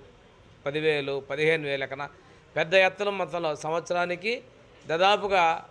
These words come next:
మూడు వేల కో-, మూడు వేల కోట్ల రూపాయలని మనం పంపిణీ చేయడం జరుగుతూ ఉంది. ఏదైతే మేము చెప్పామో పశ్చిమ ప్రాంతంలో ఉన్నటువంటి ఓ జిల్లా కేంద్రం రావడానికి దూరంగా ఉందని చెప్పేసి ఆనాడు ప్రభుత్వం మార్కాపురంలో ఈనాడు మా ఎమ్మెల్యే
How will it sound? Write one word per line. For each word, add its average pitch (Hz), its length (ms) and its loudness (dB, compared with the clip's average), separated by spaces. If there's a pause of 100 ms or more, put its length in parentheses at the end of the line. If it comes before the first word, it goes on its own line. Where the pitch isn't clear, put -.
(100)
మూడు 156 180 -2
వేల 165 220 4
కో-, 156 340 -2
మూడు 156 220 0
వేల 151 400 2
కోట్ల 180 340 0
రూపాయలని 156 580 -2 (720)
మనం 143 460 -4
పంపిణీ 151 260 -2
చేయడం 147 280 -2
జరుగుతూ 135 260 -2
ఉంది. 123 340 -6 (420)
ఏదైతే 160 420 4
మేము 156 300 -2
చెప్పామో 135 380 -4 (840)
పశ్చిమ 139 300 2
ప్రాంతంలో 156 500 2
ఉన్నటువంటి 147 360 -2
ఓ 143 140 0
జిల్లా 143 260 2
కేంద్రం 147 320 -2
రావడానికి 139 320 -2
దూరంగా 147 400 2
ఉందని 131 340 -2
చెప్పేసి 123 420 -8 (680)
ఆనాడు 151 420 4
ప్రభుత్వం 147 560 -4 (600)
మార్కాపురంలో 151 680 0
ఈనాడు 147 340 -2
మా 147 220 2
ఎమ్మెల్యే 139 560 0